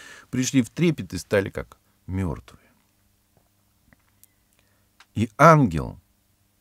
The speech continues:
говорит им то, что мы с вами произносим в дни Святой Пасхи,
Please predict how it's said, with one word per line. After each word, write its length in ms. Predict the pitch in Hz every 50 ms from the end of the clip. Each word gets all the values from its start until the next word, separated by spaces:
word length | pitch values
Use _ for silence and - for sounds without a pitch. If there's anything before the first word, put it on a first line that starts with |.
| _ _ _ -
говорит 360 | 92 90 110 113 113 - - 113
им 140 | 101 98 -
то, 360 | - - 135 135 135 131 127 _ _ _ _ _ _ _ _ _ _ _ _ _
что 240 | - - - 95
мы 140 | 92 101 98
с 100 | - -
вами 460 | 98 101 95 95 92 95 87 80 76 - _ _ _ _ _ _ _ _ -
произносим 800 | 87 95 90 80 87 101 101 95 - - 90 85 82 71 - _ _ _ _
в 160 | - 76 76
дни 140 | 82 87 85
Святой 340 | - - 78 - - 80 76
Пасхи, 400 | - 65 62 - - - -